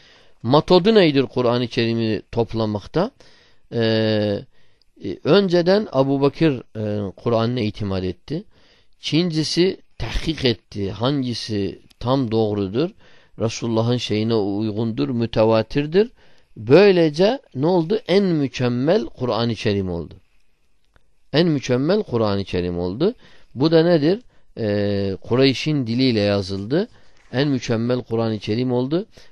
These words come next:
Bunun farkı neydir Hazreti Abu Bakır'ın Kur'an'ıyla?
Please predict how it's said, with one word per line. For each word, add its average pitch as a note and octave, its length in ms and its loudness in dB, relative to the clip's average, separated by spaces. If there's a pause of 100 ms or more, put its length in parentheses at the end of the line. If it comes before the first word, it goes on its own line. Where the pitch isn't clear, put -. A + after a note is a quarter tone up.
(120)
Bunun G3+ 360 2
farkı F3+ 540 0
neydir E3 440 4
Hazreti A#2 540 -4
Abu G#2+ 260 -4
Bakır'ın G#2+ 460 -4 (320)
Kur'an'ıyla? G2+ 720 -2